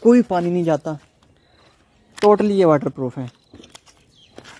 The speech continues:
और इनकी बहुत तेज़ light है, बिल्कुल ये waterproof हैं, आप बिला झिझक इनको अपनी bike पे लगा सकते हैं।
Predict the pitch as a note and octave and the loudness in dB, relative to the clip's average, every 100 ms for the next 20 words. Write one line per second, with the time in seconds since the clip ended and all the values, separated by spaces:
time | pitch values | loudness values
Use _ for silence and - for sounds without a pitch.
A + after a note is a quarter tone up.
0 | _ _ _ _ - _ _ _ _ _ | _ _ _ _ -20 _ _ _ _ _
1 | - _ - D#3 G3 G#3 G#3+ F#3+ G#3 - | -20 _ -8 -2 0 0 0 0 0 2
2 | F#3+ E3+ D3+ C#3 C#3+ D#3+ G#3 A#3 G#3+ F#3 | 2 4 2 0 -2 -2 -2 0 2 4
3 | D#3+ E3 D#3+ E3 D#3+ E3 D#3+ D3+ D3 D3 | 4 2 -2 -2 -4 -4 -6 -4 -4 -2
4 | D3 C#3 G3+ D#3+ D#3+ C#3+ C3+ C#3 C#3 C3+ | -2 -2 0 -2 -2 -6 -4 -4 -4 -2
5 | C3 C3 C3 C3 C3 B2+ B2+ - C3+ | -2 -2 -4 -2 -2 -2 -6 -10 -12